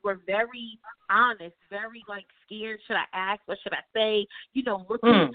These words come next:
Speaker 1: they were innocent. And so
Speaker 2: Yeah.
Speaker 1: I would love to, you know, some kids would say it and their parents would, like, snatch them. And I'd be like, "No, let me explain it to them." You know, I would love the opportunity to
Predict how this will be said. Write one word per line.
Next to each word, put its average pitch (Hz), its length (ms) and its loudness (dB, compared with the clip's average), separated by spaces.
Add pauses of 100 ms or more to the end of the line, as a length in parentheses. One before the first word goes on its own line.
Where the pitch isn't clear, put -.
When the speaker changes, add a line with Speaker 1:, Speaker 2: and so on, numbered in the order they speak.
(140)
Speaker 1:
they 247 140 4
were 262 220 -2
innocent. - 520 -12 (420)
And 240 160 -4 (180)
so 269 80 2
Speaker 2:
Yeah. 208 200 4 (120)
Speaker 1:
I 226 160 0
would 277 200 -6
love 226 480 -2
to, 233 140 -20
you 262 80 -14
know, 214 200 -6 (160)
some 254 160 0 (120)
kids 269 180 -4
would 214 180 -6
say 233 160 4
it - 80 -4
and 214 100 -8
their 196 120 -2 (100)
parents 220 320 -4
would, 190 100 -12
like, 135 140 -4 (180)
snatch 240 260 -2
them. 196 100 -8
And 202 80 0
I'd 247 80 2
be 254 60 -10
like, 233 220 -2
"No, 320 300 2 (240)
let 240 200 2
me 302 320 -4
explain 440 420 0
it 208 140 -8
to 202 80 -2
them." 160 200 -6
You 240 100 -8
know, 226 180 2
I 240 120 4
would 254 160 2
love 220 300 2
the 226 120 -8
opportunity 262 600 -8
to - 80 -20